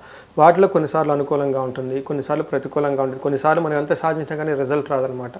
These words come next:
అలాంటి వాళ్ళకి ముందుగానే ఈ జ్యోతిష శాస్త్రం ఒక క్లూస్ ఇస్తుంది. ఈ టైంలో నీకు ఇది పాజిటివ్గా ఉంటుంది, ఈ టైంలో ఇది నీకు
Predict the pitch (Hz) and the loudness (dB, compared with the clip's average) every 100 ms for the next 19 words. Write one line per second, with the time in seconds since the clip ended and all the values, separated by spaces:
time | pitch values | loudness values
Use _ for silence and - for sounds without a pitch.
0 | - - - - 170 175 170 165 170 185 | -20 -20 -10 2 6 6 6 6 6 4
1 | 240 - - 175 196 196 202 208 196 175 | 0 -6 0 4 6 6 6 4 2 0
2 | 143 151 180 175 160 185 160 - 247 247 | 0 0 0 0 0 -2 -6 -4 2 2
3 | 247 - - 131 135 - - - 170 160 | 0 -6 -10 -14 -14 -18 -20 -4 0 2
4 | 160 156 156 143 139 135 135 131 143 135 | 2 2 2 0 0 2 4 2 0 -2
5 | 135 131 139 143 135 135 143 139 139 135 | -2 -4 -4 -4 -2 -2 -2 -4 -4 -6
6 | 139 | -8